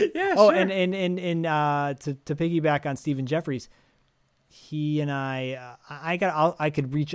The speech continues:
Speaker 2: I should just reach out to him and ask, but he teased a little something on, uh, on his, on his Facebook page about he's got a big announcement coming soon that'll make
Speaker 1: Okay.
Speaker 2: everybody really happy, and I think it's horror related.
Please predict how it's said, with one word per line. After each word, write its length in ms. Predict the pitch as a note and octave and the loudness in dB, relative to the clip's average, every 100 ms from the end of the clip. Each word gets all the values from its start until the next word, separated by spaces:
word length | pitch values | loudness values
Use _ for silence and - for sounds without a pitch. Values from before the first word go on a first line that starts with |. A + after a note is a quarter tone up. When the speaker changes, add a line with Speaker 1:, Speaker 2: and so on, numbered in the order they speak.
| - | -8
Speaker 2:
I 80 | C3 | -2
should 280 | - A3 | 4 4
just 220 | C#3 B2 C3+ | 2 -2 -2
reach 200 | A#2+ B2+ | -4 -4
out 180 | A#2 | -4
to 80 | B2+ | -4
him 120 | A#2 | -6
and 80 | A2+ | -6
ask, 280 | A#2 C3 - | -6 -6 -6
but 120 | B2 | -10
he 140 | A2 B2+ | -10 -12
teased 480 | - F3+ G3+ F#3 D#3+ | -10 -4 -2 -2 -2
a 40 | |
little 220 | C#3 B2+ | -2 -2
something 720 | - C#3+ C3+ - A#2+ A2 G#2 - _ - _ - | -4 -4 -4 -6 -10 -8 -12 -16 _ -20 _ -12
on, 540 | A#2 A2+ A2+ A2+ A2 | -10 -8 -8 -8 -8
uh, 480 | A2 G#2+ G#2+ G#2 G#2 _ | -8 -10 -12 -12 -16 _
on 160 | A#2+ A2+ | -14 -14
his, 200 | G#2+ - - | -14 -18 -16
on 100 | A#2+ | -14
his 120 | G#2+ | -14
Facebook 580 | - D#3 E3 - A#2+ - | -8 -2 -2 -2 -10 -10
page 600 | - G#2+ G#2+ G2+ F#2+ - _ _ _ _ _ A#2+ | -12 -12 -12 -14 -14 -18 _ _ _ _ _ -16
about 520 | A2 A#2 A#2 A#2 - | -10 -6 -6 -8 -12
he's 240 | A2+ B2 - | -12 -12 -8
got 180 | B2 | -10
a 40 | A2 | -8
big 200 | A#2 B2+ | -8 -8
announcement 540 | A#2+ B2 C3+ - B2+ | -6 -6 -6 -8 -16
coming 300 | - A#2 A2+ | -14 -12 -12
soon 600 | G#2 - A2+ G#2+ G#2 G2+ - _ _ - | -14 -14 -14 -14 -14 -16 -20 _ _ -16
that'll 180 | A2+ | -12
make 140 | A2+ A2+ | -10 -8
Speaker 1:
Okay. 80 | A#2 | -8
Speaker 2:
everybody 320 | A2 A2 A2 | -8 -10 -10
really 240 | A2+ A2+ | -10 -10
happy, 480 | F#2+ A#2+ A#2 A#2+ G#2+ | -10 -10 -10 -10 -12
and 100 | G#2 | -12
I 60 | G#2 | -12
think 180 | B2+ B2 | -12 -12
it's 140 | - | -14
horror 480 | - C3 B2 A#2 A2 | -12 -10 -8 -8 -10
related. 600 | G#2+ G#2+ A2 G#2 G2+ | -10 -10 -10 -10 -14